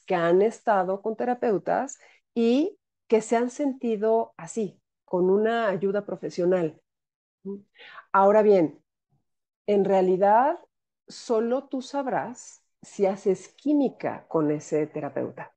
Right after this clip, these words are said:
porque mucho de lo que trabajamos en terapia tiene que ver con la relación entre paciente y terapeuta. Entonces, sí, como dices, le abres tu alma a alguien y ese alguien tiene que ser como digno de tu confianza en lo personal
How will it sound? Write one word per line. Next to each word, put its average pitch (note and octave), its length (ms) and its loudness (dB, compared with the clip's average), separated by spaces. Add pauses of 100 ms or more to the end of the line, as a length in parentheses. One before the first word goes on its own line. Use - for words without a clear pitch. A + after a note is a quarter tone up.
(140)
porque - 200 -4
mucho D4 520 4
de D#4 120 4
lo A#3 120 4
que F#3+ 100 0
trabajamos F3 680 -2
en F3+ 120 0
terapia D3+ 640 -2 (300)
tiene B3+ 220 0
que A#3+ 100 0
ver A3+ 240 0
con A#3+ 180 -2
la G3 80 -2
relación F3 540 -4
entre F3 200 -4
paciente D3+ 360 -4
y D#3 40 -6
terapeuta. - 680 -6 (500)
Entonces, A#3 480 2 (180)
sí, A3 400 2
como F3+ 220 2
dices, F3+ 420 0
le F3+ 180 4
abres G#3+ 420 4
tu G#3+ 140 2
alma G3+ 460 2
a F#3+ 40 0
alguien F#3+ 640 -4 (100)
y G3 140 2
ese A3 220 0
alguien A3 320 2
tiene G#3+ 200 -2
que A3+ 100 -4
ser F#3+ 220 -6
como A3+ 220 -4
digno F3+ 220 -2
de G3 100 -2
tu F3 120 -10
confianza E3+ 840 -2 (300)
en F#3 240 2
lo E3+ 120 2
personal E3+ 600 -2